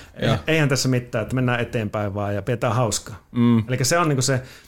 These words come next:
Speaker 2: kaiken niinku urheilun lähtökohta pitäisi olla se, että pidetään hauskaa. Koska sillä tavalla useimmat huippu-urheilijat kertoo siitä, miten se oma ura on lähtenyt liikkeelle. Ihan sieltä pienestä natiestä saakka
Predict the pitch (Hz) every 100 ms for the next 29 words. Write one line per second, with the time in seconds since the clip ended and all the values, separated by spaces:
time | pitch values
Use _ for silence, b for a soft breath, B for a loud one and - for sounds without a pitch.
0 | B B B - - 170 165 139 127 123
1 | 123 131 127 117 110 110 120 123 123 104
2 | 98 - 101 107 98 110 98 - 101 -
3 | 117 147 - 110 98 104 92 - - -
4 | - 117 113 123 170 165 143 123 120 110
5 | - - _ _ _ _ - - 139 139
6 | 127 117 127 123 120 113 101 110 104 -
7 | - 135 127 120 104 110 110 101 b b
8 | 131 127 123 117 123 120 110 117 117 104
9 | 98 101 - 98 98 104 92 _ 101 101
10 | - 135 156 151 131 127 139 135 113 123
11 | 117 117 113 101 - 107 104 - -